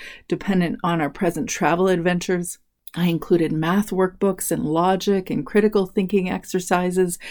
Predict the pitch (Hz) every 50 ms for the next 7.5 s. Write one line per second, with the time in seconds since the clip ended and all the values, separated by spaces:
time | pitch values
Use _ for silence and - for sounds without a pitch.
0 | - - - - - 147 156 151 147 170 180 196 - - 202 196 180 180 165 190
1 | 165 175 165 170 170 165 - - 196 208 214 208 214 - - - - - _ _
2 | _ _ _ _ _ _ _ _ _ _ _ _ - 202 233 247 - 247 220 220
3 | 214 214 208 208 208 208 - - - - - - - - 240 240 240 233 214 220
4 | 208 - 208 190 190 185 185 185 170 - - - - 226 226 226 226 220 - 220
5 | 202 196 - - - - - - - - - - - _ _ - - - 415 320
6 | 262 - - 185 175 165 - 160 151 151 147 156 151 147 - 160 151 - - -
7 | 175 156 170 160 156 165 175 175 170